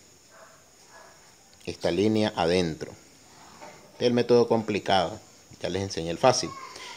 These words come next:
Eh, recuerden que esta línea de aquí termina aquí, porque eso lo vamos a necesitar después. Y vamos a marcar de aquí a aquí. Aquí. Igual vamos a hacer esa misma marca aquí.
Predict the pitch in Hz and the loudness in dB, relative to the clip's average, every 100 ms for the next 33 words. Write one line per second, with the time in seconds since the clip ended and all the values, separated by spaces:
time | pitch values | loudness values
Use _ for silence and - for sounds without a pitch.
0 | - - - 113 120 117 - 110 107 123 | -20 -4 8 12 12 12 10 4 6 8
1 | 151 151 139 131 135 143 143 139 127 147 | 10 10 10 10 10 10 12 10 8 6
2 | 143 101 98 104 117 156 143 143 - - | 6 6 6 4 4 6 6 6 0 -10
3 | - - - 87 87 87 90 92 90 90 | -10 -8 -6 -2 0 0 -4 -6 -8 -8
4 | 98 92 87 87 98 - 113 98 - - | -8 -6 -6 -6 -10 -2 0 0 -8 -20
5 | - - - - - - 135 156 185 156 | -20 -20 -20 -18 -18 4 10 12 12 10
6 | 151 151 143 - 135 104 117 - - - | 10 10 8 10 10 10 6 -4 -18 -20
7 | - - - 98 90 - 147 160 - - | -20 -20 -8 0 0 2 2 2 -2 -6
8 | 82 - - _ _ _ - - - - | -8 -10 -20 _ _ _ -20 -20 -20 -20
9 | - - - - - - - - 123 120 | -20 -20 -20 -20 -20 -20 -20 -20 -20 -20
10 | - - - - - - - - - - | -20 -20 -20 -20 -20 -20 -20 -20 -20 -20
11 | - - - - - - - 107 101 120 | -20 -20 -20 -20 -20 -20 -6 2 8 8
12 | 117 113 113 113 113 107 107 104 104 101 | 8 6 6 6 6 6 4 2 2 2
13 | 104 98 - 107 127 120 | 2 2 2 0 0 -2